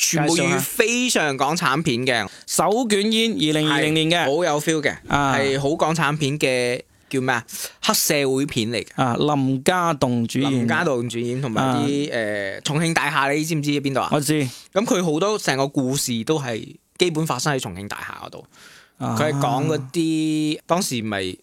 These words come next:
Speaker 1: 英殖民地咩？
Speaker 2: 嗯。
Speaker 1: 香港。之後呢，殖民地佢哋有啲華人嘅兵啊。
Speaker 2: 嗯。
Speaker 1: 嗰啲華人兵係走唔到，因為佢哋真係底層嚟嘅。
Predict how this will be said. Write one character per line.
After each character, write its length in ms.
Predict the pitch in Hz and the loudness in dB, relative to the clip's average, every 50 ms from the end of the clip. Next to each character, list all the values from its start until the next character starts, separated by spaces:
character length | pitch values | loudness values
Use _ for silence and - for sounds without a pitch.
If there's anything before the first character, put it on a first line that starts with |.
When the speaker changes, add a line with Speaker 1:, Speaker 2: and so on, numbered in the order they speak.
| _ _ - | _ _ -2
Speaker 1:
英 200 | - 156 165 170 | 0 0 0 2
殖 120 | - 135 107 | 0 0 0
民 140 | 113 101 87 | 0 -4 -2
地 160 | - 107 104 | -4 -4 -4
咩？ 240 | 101 110 120 131 135 - - | -2 -2 -4 -4 -4 -4 -2
Speaker 2:
嗯。 300 | 151 151 147 147 139 127 | -2 0 0 0 0 0
Speaker 1:
香 160 | 139 147 143 | 0 -2 -2
港。 260 | 135 123 104 110 110 - - - | -2 -2 -2 -2 -4 -8 -14 -10
之 100 | - - | -4 -2
後 60 | 190 170 | 0 0
呢， 80 | 170 165 | 0 0
殖 100 | - 160 | -2 -2
民 140 | 139 123 113 | -2 -2 -4
地 100 | 117 117 | -4 -4
佢 80 | - | -4
哋 100 | 135 123 | -2 0
有 140 | 120 120 123 | 0 0 0
啲 120 | 127 156 156 | 0 -2 -2
華 180 | 135 92 82 107 | -2 -2 -2 -4
人 160 | 92 73 82 | -6 -6 -8
嘅 60 | 104 | -8
兵 240 | 110 - 127 120 113 104 | -4 -4 -4 -4 -4 -8
啊。 100 | 98 - _ _ _ _ - | -12 -14 _ _ _ _ -2
Speaker 2:
嗯。 260 | - 160 156 139 139 - _ _ _ _ _ _ _ _ _ | 0 0 2 0 -2 -6 _ _ _ _ _ _ _ _ _
Speaker 1:
嗰 80 | - 202 | -4 0
啲 100 | 233 262 | 0 2
華 120 | 214 139 | 2 2
人 100 | 120 127 135 | 2 2 2
兵 140 | - 190 202 | 0 0 0
係 80 | 185 | 0
走 160 | - - 98 135 | 2 2 2 2
唔 160 | 151 135 113 | 2 0 -2
到， 180 | - 92 101 123 | -2 -2 0 0
因 100 | 147 151 | 0 0
為 60 | 139 | 0
佢 60 | 123 | -2
哋 100 | 117 107 | -2 -2
真 120 | 113 135 131 | -2 -2 -2
係 160 | - - 87 | 0 -2 -2
底 60 | 85 98 | -2 -2
層 180 | - - 104 80 | -4 -6 -6 -8
嚟 60 | 73 | -10
嘅。 120 | - - | -14 -18